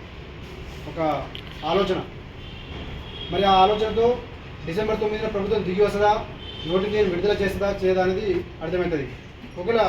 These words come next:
అప్పుడు కూడా చేయకపోతే ఈ గల్లీ నుంచి మొదలైన ఈ ఉద్యమాన్ని ఢిల్లీ వరకు కూడా తీసుకుపోతాం. మనకు నోటిఫికేషన్ వచ్చే వరకు మాత్రం పోరాటం ఆపేది లేదు. ఈ ప్రభుత్వాన్ని మెడలు వంచి కూడా మనం సాధించుకోవాలి. ఒకవేళ డిసెంబర్ ఐదు లోపల ఏదైనా మనం అనౌన్స్‌మెంట్ ఇచ్చిననుకో సంతోషం,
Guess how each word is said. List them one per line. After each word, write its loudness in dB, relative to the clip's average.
అప్పుడు 0
కూడా 8
చేయకపోతే 4
ఈ -2
గల్లీ 4
నుంచి 0
మొదలైన 6
ఈ 4
ఉద్యమాన్ని 4
ఢిల్లీ 0
వరకు 4
కూడా 0
తీసుకుపోతాం. -2
మనకు 0
నోటిఫికేషన్ 2
వచ్చే 0
వరకు 0
మాత్రం 2
పోరాటం 2
ఆపేది 2
లేదు. 4
ఈ -4
ప్రభుత్వాన్ని 0
మెడలు 2
వంచి 6
కూడా 4
మనం 0
సాధించుకోవాలి. 0
ఒకవేళ 6
డిసెంబర్ 2
ఐదు 4
లోపల 2
ఏదైనా 0
మనం 0
అనౌన్స్‌మెంట్ 0
ఇచ్చిననుకో -2
సంతోషం, 2